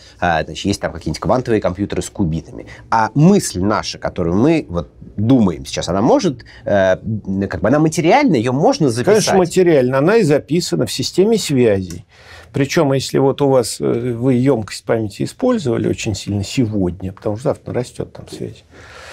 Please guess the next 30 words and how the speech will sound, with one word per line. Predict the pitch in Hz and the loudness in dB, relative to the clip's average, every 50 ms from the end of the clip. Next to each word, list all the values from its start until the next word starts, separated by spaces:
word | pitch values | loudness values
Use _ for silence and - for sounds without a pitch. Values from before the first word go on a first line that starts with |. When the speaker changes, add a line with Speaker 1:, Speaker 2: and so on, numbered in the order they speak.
| - - - - - | -20 -20 -20 -8 -2
Speaker 2:
то | - 156 156 156 156 151 151 156 | 0 2 4 4 4 4 2 2
у | 156 156 165 180 | 2 2 2 4
вас | 220 247 247 - - - | 4 4 2 2 0 0
на | 175 175 | 0 0
старых | 160 - - 196 185 156 135 127 - - | 0 0 2 2 4 4 2 0 -2 -6
связях | - - 139 135 123 110 107 107 - - | -6 -2 0 2 2 2 0 -4 -6 -6
это | 123 120 - | -6 -6 -6
крутится, | - - - 123 104 92 - - - - - | -6 -4 -2 -2 -2 -2 -4 -8 -12 -10 -4
поэтому | - 165 180 190 190 190 185 | 0 0 0 2 2 2 4
вы | 165 | 4
не | 175 190 | 4 4
помните | 170 180 143 131 120 110 101 - - - | 2 2 2 0 0 0 -2 -6 -6 -8
ничего. | 104 98 - - - - - - - _ _ _ - - - - _ | -8 -8 -8 -10 -10 -10 -10 -10 -12 _ _ _ -20 -20 -20 -12 _
Там | - 139 139 | -2 0 2
вышел, | 151 233 233 - - 143 117 | 2 2 2 2 2 0 -2
через | - - 123 - | -2 -4 -8 -10
пятнадцать | - - - 165 156 147 - 156 | -10 -6 -2 -2 -2 0 0 -2
минут | 147 127 | -4 -2
все | - 156 151 | 0 0 0
забыл. | 123 127 120 113 107 101 95 92 - - - _ _ - - - - - | 2 2 0 0 0 -2 -4 -4 -6 -14 -20 _ _ -20 -20 -10 -6 -4
Ну, | 220 | 0
как | 202 156 - - | 0 0 -2 -2
студенты | - - 131 117 117 107 98 98 - | -4 -4 -4 -2 -2 -2 -4 -4 -6
готовятся, | 117 - 107 104 - 127 117 101 - - | -4 -4 -4 -2 -2 -2 -4 -4 -4 -4
перегружают | - 160 151 160 165 208 226 208 247 220 156 147 - | -2 0 2 4 4 4 6 6 6 4 4 2 0
память, | - 117 113 113 | 0 0 0 0
потом | - 180 147 | -2 -2 -2
забывают | 113 113 104 - 113 101 98 95 95 - | 0 -2 -2 -2 -2 -2 -2 -2 -4 -8
все. | - - - 127 | -12 -16 -12 -10
Ну, | 139 214 269 262 233 | -8 -6 -6 -6 -8